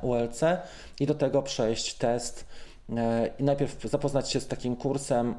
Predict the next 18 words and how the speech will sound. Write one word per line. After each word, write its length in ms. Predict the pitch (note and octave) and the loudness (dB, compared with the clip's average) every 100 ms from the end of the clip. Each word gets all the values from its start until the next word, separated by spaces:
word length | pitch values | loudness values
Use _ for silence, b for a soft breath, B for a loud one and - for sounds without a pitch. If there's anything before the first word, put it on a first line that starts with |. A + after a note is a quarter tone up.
| - | -2
Właściwie 340 | C#3+ C#3+ D3+ | -2 0 2
to 60 | D3+ | 2
jest 100 | C#3+ | 2
taka 240 | C#3 C3+ | 2 2
prezentacja, 840 | - D3 C#3 C3+ C3+ B2 - G#2+ G#2 | 2 2 2 2 2 0 -2 -2 -2
bo 80 | |
to 80 | A#2 | -2
nie 100 | B2+ | 0
jest 160 | A#2 - | 0 -2
kurs, 260 | A#2+ A2+ | -2 -2
gdzie 160 | G#2+ G#2+ | -2 -6
ktoś 240 | - A2 | -2 -2
nam 160 | G#2+ A2 | 0 2
opowiada, 420 | G#2+ C3+ D3+ A2+ | 2 4 2 2
tylko 160 | G#2+ - | -2 -6
to 80 | A2+ | -6
jest 100 | - | -4
prezentacja, 720 | - B2 A#2 A#2+ A#2 A#2+ | -2 0 0 0 0 0